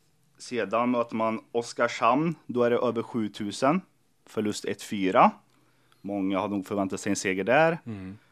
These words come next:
Speaker 1: Och nu senast Frölunda, fullsatt igen, feststämning, förlust ett fyra. Och vinsterna har, har alltså kommit mot Djurgården, då var det femtusen femhundra, och Örebro, då var det femtusen trehundra. Så, ja,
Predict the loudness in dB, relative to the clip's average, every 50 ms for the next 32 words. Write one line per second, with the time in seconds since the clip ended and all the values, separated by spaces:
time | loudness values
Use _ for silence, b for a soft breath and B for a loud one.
0 | _ _ _ -2 -2 0 0 -2 -4 -6 -6 -6 -4 -4 -2 -2 -2 -2 -4 -6
1 | -12 _ -16 -10 -4 -2 -2 0 0 -2 -2 0 0 0 0 -2 -6 -10 -12 -8
2 | -6 -6 -6 -6 -2 -2 -2 -2 -2 -2 -2 -2 0 0 -2 -2 -4 -8 -10 -8
3 | -6 -6 -4 -4 -6 -6 -4 -4 -4 -2 -2 -4 -4 -4 -6 -10 _ _ -12 -8
4 | -4 -4 -4 -4 -6 -6 -6 -6 -6 -6 -8 -4 -4 0 0 0 0 -2 -4 _
5 | _ _ _ _ b b b b b b b b b b _ -4 -2 0 0 0
6 | -2 -2 -4 -2 0 0 2 2 2 0 0 0 -2 0 2 2 2 0 0 -4
7 | -6 -2 -2 0 0 0 0 -2 -4 -6 -10 _ -6 -6 -6 -8 -10 -16 -20 _
8 | _ _ _ _ _ -12 -10 -8 -8 -4 -4 -2 0 0 0 0 -2 -2 0 0
9 | 0 0 -2 -4 -6 -6 -6 -6 -8 -10 -10 -10 -10 -12 -8 -8 -6 -6 -4 -6
10 | -6 -6 -4 -2 0 0 0 -2 -4 -6 -8 -8 -8 -8 -8 -6 -6 -6 -6 -6
11 | -8 -6 -6 -8 -10 -10 _ _ _ _ _ -8 -4 -4 -2 -4 -4 -6 -8 -10
12 | -10 -10 -10 -8 -6 -6 -6 -6 -4 -2 -2 -2 -2 -2 -4 -6 -8 -10 b b
13 | b b b b b -6 0 2 6 8 8 8 8 8